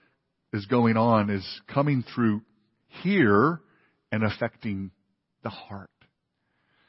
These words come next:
So many times what we seem to want to do is kind of reverse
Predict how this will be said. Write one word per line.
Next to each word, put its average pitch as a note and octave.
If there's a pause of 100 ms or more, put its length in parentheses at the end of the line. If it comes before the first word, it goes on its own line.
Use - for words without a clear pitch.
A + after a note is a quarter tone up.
(560)
So C#3+
many F3
times C3 (140)
what B2+
we D#3+ (160)
seem F#3
to E3+
want C3+
to A2+
do A#2
is A2
kind D#3
of D3+
reverse C3